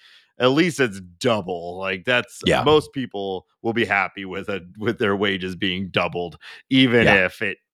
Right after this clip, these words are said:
Speaker 1: like, it still puts you at a, a level that is too low. It's a, it's a, I think it is a, a, a really good start to, uh, fixing a, a real problem with the league.
Speaker 2: Yeah.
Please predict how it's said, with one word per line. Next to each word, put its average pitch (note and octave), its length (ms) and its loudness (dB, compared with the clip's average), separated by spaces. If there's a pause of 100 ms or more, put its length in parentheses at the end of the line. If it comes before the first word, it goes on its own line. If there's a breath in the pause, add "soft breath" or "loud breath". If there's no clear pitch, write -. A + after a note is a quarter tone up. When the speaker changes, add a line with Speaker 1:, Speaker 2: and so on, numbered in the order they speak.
(140)
Speaker 1:
like, F#2 300 -2
it F#2+ 100 -6
still G2+ 220 4
puts F#2 260 -4
you F#2+ 100 0
at F#2 80 2
a, F#2 200 -2
a G2 100 0
level F2+ 280 -2
that F2 140 -6
is E2+ 160 -8
too G2+ 220 -8
low. E2 480 -10
It's G#2+ 220 -4
a, G2 60 -2 (120)
it's G#2 220 -6
a, F#2+ 180 -2 (500 soft breath)
I A2 120 2
think A2+ 180 2
it A2+ 100 4
is G2 200 -2
a, F#2 340 -2 (140)
a, F#2 240 -6
a G2+ 100 -2
really G2+ 460 0 (160)
good F#2 400 -2 (160)
start - 520 -4 (400)
to, F2 580 -4 (100)
uh, D#2+ 300 -6 (100)
fixing F2 680 -4 (140)
a, F2 440 -8
a F#2+ 80 -4
real F#2+ 240 0
problem E2 640 -10
with F2+ 180 -10
the F2 100 -10
league. D#2+ 300 -10
Speaker 2:
Yeah. D2 140 -6